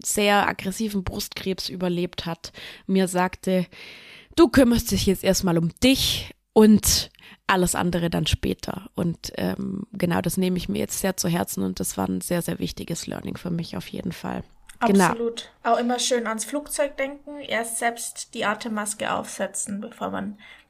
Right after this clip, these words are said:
Speaker 2: dem
Speaker 1: Mhm.
Speaker 2: Nebenmann hilft.
Speaker 1: Richtig, genau. Sonst, äh, ja, sonst kriegen irgendwann alle keine Luft mehr. Ja, richtig.
Speaker 2: Ganz
Speaker 1: Mhm.
Speaker 2: genau. Ganz genau. Äh,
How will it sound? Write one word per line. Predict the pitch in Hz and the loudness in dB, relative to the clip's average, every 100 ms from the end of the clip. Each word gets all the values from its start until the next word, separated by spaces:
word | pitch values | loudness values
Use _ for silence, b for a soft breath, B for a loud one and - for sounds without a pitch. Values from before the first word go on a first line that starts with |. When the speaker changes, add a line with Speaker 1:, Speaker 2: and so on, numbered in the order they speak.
| - | 4
Speaker 2:
dem | 277 | 6
Speaker 1:
Mhm. | 254 | 8
Speaker 2:
Nebenmann | 254 294 214 190 | 6 4 4 2
hilft. | 202 208 226 - - - _ _ _ - | -4 -8 -10 -16 -20 -20 _ _ _ -8
Speaker 1:
Richtig, | 226 240 233 - 202 - | 0 2 0 -2 -6 -6
genau. | 214 196 185 190 | -4 -2 -2 -6
Sonst, | 196 196 196 - - | -4 -2 -2 -4 -4
äh, | 208 202 196 196 202 202 208 - | 0 2 2 0 0 0 -2 -4
ja, | 180 - - | -4 -4 -4
sonst | 208 196 - | -2 -2 -4
kriegen | - 214 196 | -4 0 0
irgendwann | - 196 185 | 0 -4 -4
alle | - 170 | -6 -8
keine | - 165 170 | -8 -8 -8
Luft | 180 170 - | -10 -12 -10
mehr. | 170 - | -10 -8
Ja, | - - - - - | -10 -10 -14 -16 -12
richtig. | 175 - - - - - | -12 -10 -14 -14 -16 -10
Speaker 2:
Ganz | - 208 | -8 -4
Speaker 1:
Mhm. | |
Speaker 2:
genau. | 175 226 247 233 - b b b b b | -4 -4 -6 -6 -12 b b b b b
Ganz | 240 240 - | -12 -10 -8
genau. | 226 226 226 - _ _ _ B B B B B B B B _ | -8 -8 -12 -18 _ _ _ B B B B B B B B _
Äh, | 269 269 269 269 277 | 4 4 4 2 -2